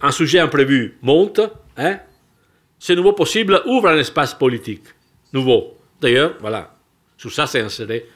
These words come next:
Podemos, par exemple, hein. Mais après, cette, cette possibilité, elle doit se confronter avec la réalité. Et donc, il faudrait repenser complètement,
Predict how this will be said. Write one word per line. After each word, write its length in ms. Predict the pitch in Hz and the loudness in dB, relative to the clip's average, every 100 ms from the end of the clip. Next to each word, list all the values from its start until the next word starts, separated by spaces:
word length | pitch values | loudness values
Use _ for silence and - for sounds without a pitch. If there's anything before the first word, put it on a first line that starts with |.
| _ | _
Podemos, 460 | - 117 107 95 90 | -8 -2 -2 -2 -10
par 120 | - 85 | -18 -18
exemple, 400 | 82 78 69 104 | -20 -20 -18 -14
hein. 160 | 175 - _ _ _ - | -14 -16 _ _ _ -8
Mais 60 | |
après, 280 | 101 185 214 | -2 0 0
cette, 320 | - 156 - 135 - - | 0 0 0 -6 -8 -20
cette 260 | - 135 113 | -8 -6 -2
possibilité, 600 | 185 - 160 135 131 165 | -2 0 -2 -2 -2 2
elle 100 | 214 | 2
doit 140 | 151 | 2
se 100 | - | -2
confronter 560 | 143 139 117 131 123 196 | -2 -2 -2 -4 0 0
avec 260 | 135 156 156 | 2 0 0
la 120 | 131 | -2
réalité. 640 | 127 135 131 170 170 156 - _ _ _ _ | 0 -2 -2 0 0 -2 -16 _ _ _ _
Et 260 | 95 82 98 | -16 -10 -4
donc, 140 | 156 | -4
il 40 | |
faudrait 220 | 120 139 147 | -2 0 2
repenser 460 | 190 160 - 151 | 0 -2 -4 -6
complètement, 880 | - 208 196 160 139 123 123 110 - | 0 2 2 0 -4 -4 -4 -4 -10